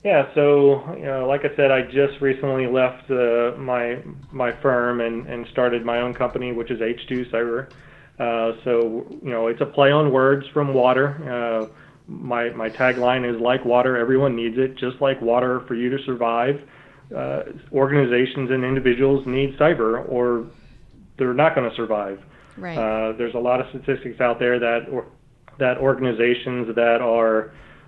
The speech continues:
Speaker 1: uh, impacted by a cybersecurity breach, specifically small and, and mid business, uh, they're out of, they're out of business within six months. So, you know, that's, uh,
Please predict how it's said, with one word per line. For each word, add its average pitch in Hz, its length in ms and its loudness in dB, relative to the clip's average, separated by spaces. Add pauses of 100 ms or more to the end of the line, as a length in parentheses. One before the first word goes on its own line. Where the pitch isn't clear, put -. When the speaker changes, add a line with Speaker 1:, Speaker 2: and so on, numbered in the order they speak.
Speaker 1:
uh, 117 220 -2
impacted 135 500 2
by 117 320 2
a 117 80 -2
cybersecurity 123 580 -4
breach, 117 260 -4 (100)
specifically 127 560 -4
small 117 300 -2
and, 113 260 -8
and 113 300 -10 (100)
mid 139 320 -2
business, 113 360 -2 (540)
uh, 120 280 -2
they're 135 180 2
out 147 140 6
of, 139 340 4
they're 139 160 4
out 143 100 6
of 135 80 -2
business 151 340 0
within 113 340 -6
six 113 220 -6
months. 107 280 -8 (100)
So, 113 440 -2 (280)
you 123 60 -4
know, 117 60 0
that's, 135 400 0
uh, 123 400 -2